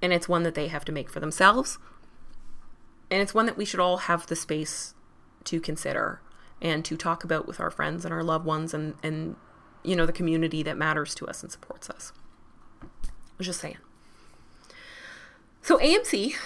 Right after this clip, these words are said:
uh, the television channel, recently aired the first four episodes of Dietland, based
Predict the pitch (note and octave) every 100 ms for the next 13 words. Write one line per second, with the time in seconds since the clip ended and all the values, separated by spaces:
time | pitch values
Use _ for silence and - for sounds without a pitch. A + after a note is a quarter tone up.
0 | - - - F3+ F3 F3+ F3+ F3 F3 E3+
1 | E3 F3+ B3+ C4 C#4 B3 - F3+ F3+ G3
2 | F3 E3+ - F#3+ F#3+ - - F3+ - E3
3 | - E3+ D#3+ - - E3 D3+ - - -
4 | - - D#3+ D3+ - - - F3+ - -
5 | - - - - - - - F3 F#3 F#3